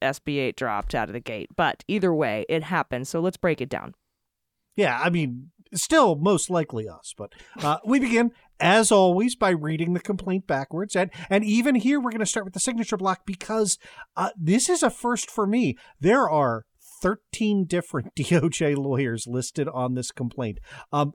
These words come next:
Speaker 2: that may be a record. Uh, I, I certainly cannot recall ever having seen that much public brain power assigned to a single lawsuit before.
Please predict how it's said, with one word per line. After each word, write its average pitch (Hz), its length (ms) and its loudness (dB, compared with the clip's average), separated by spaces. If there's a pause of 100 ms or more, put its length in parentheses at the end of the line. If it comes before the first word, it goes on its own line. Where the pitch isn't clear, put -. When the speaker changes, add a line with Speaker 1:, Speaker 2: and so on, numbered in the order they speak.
Speaker 2:
that 156 320 2
may 311 160 2
be 262 200 2
a 156 120 2
record. 123 800 -4 (140)
Uh, 120 200 -6
I, 170 200 -2 (120)
I 165 140 2
certainly 170 380 -2
cannot 147 320 -4
recall 131 360 -4 (380)
ever 180 420 2
having 135 440 -4
seen 139 560 -2
that 131 380 -4
much 143 340 -6
public 160 480 -6
brain 135 480 -4
power 117 540 -4 (320)
assigned 147 520 2
to 135 160 -6
a 127 40 0
single 135 440 0
lawsuit 120 440 -4
before. - 300 -16